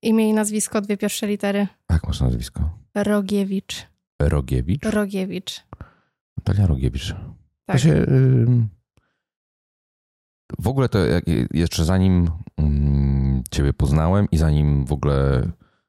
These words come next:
Speaker 2: gdzieś cię widziałem, wiedziałem, kim jesteś i gdzieś mi tam się przywijało: „O, D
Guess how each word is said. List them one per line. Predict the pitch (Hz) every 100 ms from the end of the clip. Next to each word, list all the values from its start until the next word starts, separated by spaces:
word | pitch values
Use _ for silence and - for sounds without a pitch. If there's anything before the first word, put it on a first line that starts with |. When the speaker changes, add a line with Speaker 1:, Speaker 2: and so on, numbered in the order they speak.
| _ _
Speaker 2:
gdzieś | 76 71
cię | 76
widziałem, | 71 71 85 76 71 87 98 92 - _ _ _ _ _ _ _
wiedziałem, | 76 82 76
kim | - 80
jesteś | 82 80 76 76 - - _ _ _ - - _ _ _
i | 87
gdzieś | 113 104
mi |
tam | 110
się | 101
przywijało: | - 87 92 90 82 78 104
„O, |
D | 87